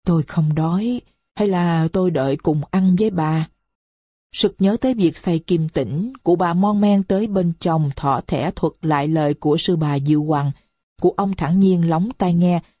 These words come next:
sắc mặt càng lúc càng nguội lạnh. Cụ ông nói, "Nếu mà hài cốt của tôi với bà dẫu có gặp ngay hàm rồng đi nữa, thì hai chàng rể của mình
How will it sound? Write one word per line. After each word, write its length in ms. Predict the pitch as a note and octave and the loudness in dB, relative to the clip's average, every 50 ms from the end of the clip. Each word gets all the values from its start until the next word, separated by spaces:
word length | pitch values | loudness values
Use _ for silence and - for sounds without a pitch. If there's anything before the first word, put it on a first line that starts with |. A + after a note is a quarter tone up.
| _ | _
sắc 280 | - - D#4 - - - | -4 -4 -4 -2 0 -2
mặt 140 | F3+ D3+ - _ _ _ | -2 -2 -2 _ _ _
càng 200 | - F3+ E3 C3+ | -4 -2 -2 0
lúc 180 | C3+ D#3+ F#3+ G3 _ _ _ - | 0 0 0 -2 _ _ _ -6
càng 240 | - E3 C#3+ C#3 C#3 | -4 -4 -2 -2 -2
nguội 220 | C3 C3+ C3+ C#3+ | -2 0 0 0
lạnh. 280 | C#3+ D3 C3 A2+ C3 D3 - _ _ _ _ _ _ _ _ _ | 0 -2 -4 -4 -6 -8 -10 _ _ _ _ _ _ _ _ _
Cụ 180 | - D3 C#3 - - | -2 -2 -2 0 0
ông 220 | E3 D#3 D#3 D3+ | -2 -2 0 -2
nói, 340 | D3 D3 D#3 F3 G3 A#3 A#3+ _ _ _ _ _ _ _ _ _ _ _ _ _ _ _ _ _ - | -2 0 0 0 -2 -2 -6 _ _ _ _ _ _ _ _ _ _ _ _ _ _ _ _ _ 0
"Nếu 340 | D#3+ F3 F#3 G#3+ B3 C4 B3+ | 0 2 2 2 2 2 2
mà 160 | A3 F3+ C#3+ | 2 0 0
hài 220 | C#3 D#3+ D3 B2+ | 0 -2 -4 -4
cốt 260 | - - - F#3 A3 - _ | -4 -2 -2 -2 -2 -2 _
của 160 | - D#3 E3+ F3 _ | -2 -2 -2 -2 _
tôi 280 | - G3+ G#3 G#3+ G#3+ G#3 F#3 | -2 0 2 2 2 2 0
với 100 | A#3 B3 | -2 -2
bà 360 | F#3+ F#3 F3 E3+ E3+ D#3+ - - _ _ - | 0 0 0 0 0 -2 -4 -6 _ _ -2
dẫu 280 | F3 F3 E3+ F3 F#3+ - | 0 0 2 0 0 -2
có 220 | - A#3+ C4 C4+ B3 F#3 | -4 -2 -2 -2 -2 -2
gặp 140 | - D3+ - - - | -4 -4 -4 -4 -2
ngay 360 | D#3+ E3 F#3 F#3+ G3 G3+ F#3+ | 0 0 2 2 2 2 2
hàm 280 | F3 F3 E3 D3+ C#3 C3+ C#3 | 0 0 0 -2 -2 -2 -2
rồng 260 | E3 D3+ C3+ B2+ A#2+ | -4 -4 -4 -2 0
đi 120 | D#3 D#3+ D#3+ | 0 2 2
nữa, 320 | D3+ D3+ C3+ C#3+ E3+ A3 - _ _ _ _ _ _ - | 0 0 -2 -2 -4 -6 -8 _ _ _ _ _ _ -2
thì 300 | - E3+ D3+ C#3 C3+ C#3 | 0 0 0 0 -2 -4
hai 320 | C3+ D#3+ F3+ F#3+ F#3+ F#3 | -2 0 0 0 0 0
chàng 240 | F3+ F#3 D#3+ D3 D3 | -2 -2 -4 -2 -2
rể 240 | D#3 - - D#3 F#3+ | -2 -2 -2 -2 -4
của 160 | - - F3+ | -2 -2 0
mình 340 | G3 G3 F#3 D#3+ D#3 C#3+ | 2 2 0 0 0 -4